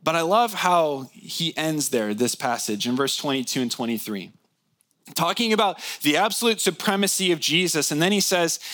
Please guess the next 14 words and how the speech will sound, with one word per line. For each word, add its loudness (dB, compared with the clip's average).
"And -2
he 2
gave 2
him 2
as 0
head 0
over 4
all 2
things 0
to 2
the 2
church, -2
which 2
is 2